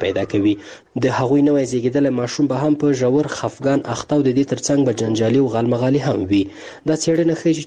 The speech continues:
چرس د مور په ګېډه کې ماشوم ته هم زیان رسوي. د دغه ډول نشه یي میندو نوي زیږېدلي ماشومان هم ډېری د اوتیزم په ناروغۍ اخته وي. د ښځینه معتادینو د درملنې روغتون ډاکټره فوزیه وایي، هغه ښځې چې د چرسو نشه کوي،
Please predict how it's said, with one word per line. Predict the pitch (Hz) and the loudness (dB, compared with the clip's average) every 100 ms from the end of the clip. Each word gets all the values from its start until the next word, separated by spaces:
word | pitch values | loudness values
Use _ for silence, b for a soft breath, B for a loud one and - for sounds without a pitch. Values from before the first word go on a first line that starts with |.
| - | -4
چرس | 156 - | -4 0
د | 143 | 2
مور | 156 156 | 2 0
په | 131 | -2
ګېډه | 143 147 143 | 0 0 0
کې | 131 117 | -2 -2
ماشوم | 113 - 151 127 | -2 0 0 0
ته | 160 | 0
هم | 143 95 | 0 0
زیان | 95 92 | -4 -2
رسوي. | 101 110 98 95 B B | -2 0 0 -2 B B
د | 123 131 | -2 0
دغه | 131 | 2
ډول | 135 135 123 | 2 2 0
نشه | 117 139 | -2 2
یي | 139 139 | 2 4
میندو | 139 127 135 | 2 2 2
نوي | 143 120 | 2 0
زیږېدلي | 113 120 143 131 | -2 0 2 2
ماشومان | 117 - 143 143 | 0 0 0 0
هم | 156 143 | 0 2
ډېری | 123 135 147 135 | 2 2 2 0
د | - 127 | -2 -4
اوتیزم | - 147 156 139 | -2 0 0 0
په | 113 | -2
ناروغۍ | 113 120 123 87 | 0 2 0 -2
اخته | - 101 98 | -4 0 0
وي. | 101 - _ _ 135 | 0 -4 _ _ -2
د | 127 | 0
ښځینه | 127 127 135 131 | 0 0 2 2
معتادینو | 127 123 123 139 | 0 0 2 0
د | 120 117 | 0 0
درملنې | 113 117 139 131 | 0 2 2 2
روغتون | 117 - 143 | 0 0 0
ډاکټره | 123 - 147 135 - | 0 0 0 -2 0
فوزیه | 113 113 139 | 0 2 2
وایي، | 151 151 - B B - | 2 0 -4 B B -6
هغه | 147 147 | -6 -2
ښځې | 175 165 160 | 0 0 0
چې | 147 | 0
د | 147 | 0
چرسو | 160 151 - | -2 -4 -4
نشه | 110 - 156 | -4 -4 -2
کوي، | 151 147 | 0 0